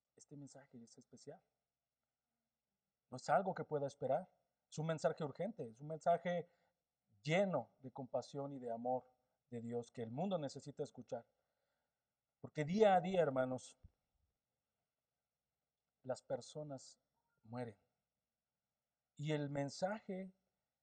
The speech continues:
del Evangelio, el mensaje de salvación que nosotros tenemos en nuestras manos, hermanos, quizá no lo estamos propagando de la manera en la que deberíamos de hacerlo. Muchos de nosotros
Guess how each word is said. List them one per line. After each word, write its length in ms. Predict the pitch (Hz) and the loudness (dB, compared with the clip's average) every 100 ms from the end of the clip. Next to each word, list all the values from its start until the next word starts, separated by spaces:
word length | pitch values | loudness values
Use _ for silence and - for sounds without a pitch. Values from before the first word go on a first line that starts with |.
| _ _ _ _ _ | _ _ _ _ _
del 200 | 120 175 | 2 6
Evangelio, 580 | 160 147 139 151 156 180 | 10 10 10 4 4 4
el 60 | 226 | 2
mensaje 320 | 139 151 170 | 0 0 0
de 100 | 160 | 0
salvación 680 | 160 135 131 - 165 233 - _ | 0 2 0 0 -4 -4 -12 _
que 80 | 151 | -4
nosotros 320 | 151 226 294 | 0 2 4
tenemos 380 | 233 202 269 240 | 4 4 2 2
en 100 | 175 | 0
nuestras 340 | 151 - 143 | 0 2 4
manos, 340 | 147 156 185 190 | 6 6 4 -2
hermanos, 360 | 180 170 226 _ _ _ _ _ _ _ _ _ _ _ | -2 -2 -4 _ _ _ _ _ _ _ _ _ _ _
quizá 260 | 160 175 208 | -2 4 4
no 140 | 214 | 6
lo 100 | 202 | 2
estamos 720 | 190 196 196 196 190 - - _ _ _ | 6 8 8 6 4 0 -14 _ _ _
propagando 880 | - 160 175 165 160 196 220 175 120 _ _ - | 4 6 10 8 10 6 6 2 -6 _ _ 0
de 60 | 160 | 6
la 80 | 156 | 6
manera 280 | 143 180 226 | 6 2 2
en 60 | |
la 80 | 147 | 2
que 120 | 151 | 0
deberíamos 520 | 139 135 143 143 139 127 | -4 -2 0 0 0 -2
de 60 | |
hacerlo. 380 | 123 143 131 117 _ _ _ _ _ _ _ _ _ _ _ - | -4 -2 -6 -8 _ _ _ _ _ _ _ _ _ _ _ -2
Muchos 300 | 160 196 185 | 0 4 4
de 80 | 160 | 2
nosotros 500 | 147 185 196 175 | 2 2 4 2